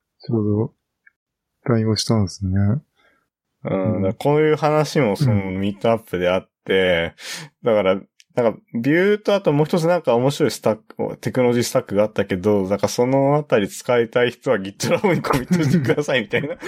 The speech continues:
Speaker 2: <laughs>そこを押すとこみたいな。<laughs>まあ、うーん、みたいな。
Speaker 1: うん。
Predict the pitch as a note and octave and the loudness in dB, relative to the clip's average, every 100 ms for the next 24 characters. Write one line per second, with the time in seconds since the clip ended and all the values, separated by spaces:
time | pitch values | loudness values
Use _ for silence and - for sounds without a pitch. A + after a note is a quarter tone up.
0 | G#4 B4 - - F4+ - B3 F#3 - A#3+ | 0 -2 -2 -4 -2 -2 -2 -2 0 2
1 | A#3+ G#3 - G#3+ D4 G4+ G3+ D3+ B2+ G#2+ | 2 2 0 0 2 2 2 2 2 2
2 | G#2+ - - - - - - - - C#4+ | 2 0 -8 -14 -14 -14 -16 -16 -10 -8
3 | - C#3 C#3+ C#3+ C#3 C#3 C3+ - _ _ | -6 -4 0 0 2 2 0 -4 _ _
4 | - D3 D3+ D3 C#3+ B2 A2 A2+ A2 A2 | -6 -2 0 0 0 0 0 2 0 0
5 | G#2+ G#2 D#3 | -2 -2 -6